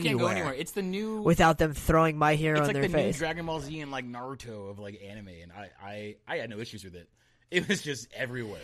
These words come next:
Speaker 2: It's, it's in joining that roster, dude. It's
Speaker 1: Yeah.
Speaker 2: joining that roster. You know, it's becoming one of those staples
Speaker 1: Yeah.
Speaker 2: of anime, which is so great because it only came out in, what, twenty fifteen?
Speaker 1: Uh, twenty fifteen, yeah. Twenty fifteen, twenty sixteen, I believe.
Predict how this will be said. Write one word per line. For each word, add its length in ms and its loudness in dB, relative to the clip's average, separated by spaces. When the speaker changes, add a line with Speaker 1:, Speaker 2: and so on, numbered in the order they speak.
Speaker 2:
It's, 340 8
it's 240 8
in 140 4
joining 360 8
that 180 8
roster, 480 8
dude. 200 6
It's 160 0
Speaker 1:
Yeah. 60 0
Speaker 2:
joining 280 6
that 200 6
roster. 380 6
You 100 2
know, 100 4
it's 200 4
becoming 440 2
one 140 6
of 80 4
those 180 6
staples 540 2
Speaker 1:
Yeah. 60 2
Speaker 2:
of 40 0
anime, 460 2
which 180 0
is 100 0
so 280 6
great 300 6
because 220 0
it 60 4
only 220 6
came 240 0
out 180 6
in, 60 2
what, 180 4
twenty 240 0
fifteen? 440 0
Speaker 1:
Uh, 260 6
twenty 240 -4
fifteen, 340 -6
yeah. 140 -8
Twenty 180 -10
fifteen, 220 -10
twenty 180 -10
sixteen, 280 -14
I 40 -12
believe. 220 -14